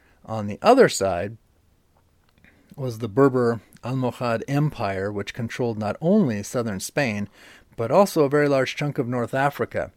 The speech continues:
from Senegal to Algeria, and a Muslim army recruited from the length and breadth of the Muslim world. The claim for his, this army was some six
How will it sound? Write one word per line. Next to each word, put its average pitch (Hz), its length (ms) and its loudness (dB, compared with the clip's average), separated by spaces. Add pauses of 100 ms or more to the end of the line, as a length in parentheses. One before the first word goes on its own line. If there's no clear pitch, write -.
(200)
from 107 180 -8
Senegal 135 580 0
to - 160 -8
Algeria, 110 800 0 (380)
and 107 140 -8
a 101 60 -8
Muslim 131 440 0
army 123 280 -4
recruited 123 500 -6
from 117 160 -8
the 107 120 -4
length 123 380 -6
and 127 180 -6
breadth 123 320 -4
of 117 120 -8
the 113 80 -4
Muslim 113 380 -4
world. 107 400 -6 (640)
The - 80 -12
claim 208 340 2
for 151 180 0
his, 202 300 0
this 233 260 2
army 120 320 0
was 117 200 -2
some 117 240 -4
six - 360 -10